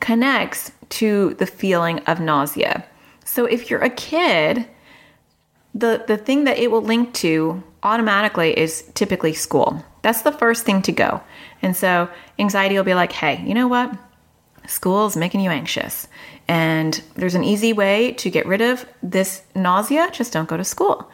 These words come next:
And so school avoidance and emetophobia, they go hand in hand. And unfortunately, once you go down that slippery slope and you, so you, maybe you go to half day and then maybe you eventually go to homeschooling,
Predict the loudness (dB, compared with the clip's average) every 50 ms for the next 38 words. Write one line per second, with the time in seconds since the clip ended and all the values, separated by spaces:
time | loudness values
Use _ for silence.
0 | -20 -20 -20 -20 -20 -20 -20 -6 -2 0 2 2 2 0 -2 -2 -2 -2 -2 0
1 | -2 -2 -2 -2 0 2 2 0 2 2 0 0 0 -2 -4 -8 -6 -2 0 2
2 | 2 2 0 0 -2 -2 0 2 2 2 0 0 -2 -2 0 0 0 0 0 -2
3 | -6 -4 -2 0 0 0 0 -2 -2 -2 -2 0 0 -2 -4 -6 -8 -6 -4 -2
4 | 0 0 0 -2 -4 -8 -10 -14 -20 -20 -20 -20 -20 -20 -20 -20 -20 _ _ 0
5 | 2 4 4 4 2 0 0 -2 -6 -10 -14 -20 -20 -20 -20 -20 _ _ 0 0
6 | 0 0 0 0 2 2 2 2 0 0 0 0 0 0 -2 -2 0 0 0 -2
7 | -2 -4 -8 -12 -18 _ _ _ _ _ _ _ _ _ -4 -2 0 2 2 2
8 | 2 0 -2 -2 -2 0 2 2 4 2 2 2 2 2 2 2 2 0 0 -2
9 | -4 -4 -2 -2 -2 -2 -2 -2 0 0 2 0 0 -2 -4 -4 -2 -2 -2 -2
10 | -4 -6 -8 -14 -16 -12 -10 -10 -6 -2 -2 -2 0 0 -2 0 0 0 2 2
11 | 2 0 0 -2 -4 -8 -12 _ -10 -6 -4 -2 0 0 0 0 -4 -8 -16 -20
12 | _ _ _ _ -2 0 2 2 2 2 2 2 2 0 0 0 -2 -2 -2 0
13 | 0 0 0 -2 -2 -2 -4 -2 -2 -2 -2 0 0 0 0 0 -2 -4 -4 -4
14 | -4 -4 0 0 0 0 0 -2 -6 -4 -4 -4 -4 -4 -6 -6 -4 -2 -2 -2
15 | -2 -2 -4 -6 -6